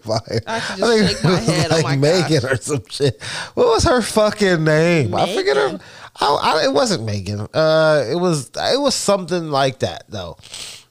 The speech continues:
Speaker 1: Um, oh, but my God. Oh my God. She, oh, I don't know why. I don't know why I let her get away. I let her get away
Speaker 2: She
Speaker 1: though.
Speaker 2: was crazy, maybe?
Speaker 1: Yeah, that's, that,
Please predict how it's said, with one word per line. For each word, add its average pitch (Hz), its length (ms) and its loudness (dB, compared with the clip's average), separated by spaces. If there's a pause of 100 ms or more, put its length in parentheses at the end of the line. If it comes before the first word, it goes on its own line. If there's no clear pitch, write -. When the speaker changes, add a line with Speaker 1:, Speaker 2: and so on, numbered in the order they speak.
(160)
Speaker 1:
Um, 135 520 -4 (520)
oh, 170 200 2
but 113 160 -4
my 139 180 2 (180)
God. 165 600 2 (520)
Oh 226 240 2
my 127 260 -2
God. 302 960 -2
She, 240 320 -4
oh, 151 600 0 (380)
I 240 80 4
don't 311 160 4
know 151 120 4
why. 147 600 2
I 151 100 0
don't 180 140 2
know 151 80 0
why 135 160 0
I 131 40 0
let 127 180 0
her 113 40 -4
get 110 140 -6
away. 98 220 -4 (640)
I 131 100 -4
let 156 180 2
her 160 60 0
get 143 160 -2
away 135 220 -2
Speaker 2:
She 104 60 -4
Speaker 1:
though. 98 80 -6
Speaker 2:
was 87 120 -12
crazy, 226 460 -12
maybe? 392 260 -8 (2250)
Speaker 1:
Yeah, 98 200 -6
that's, 80 160 -8 (120)
that, 82 120 -8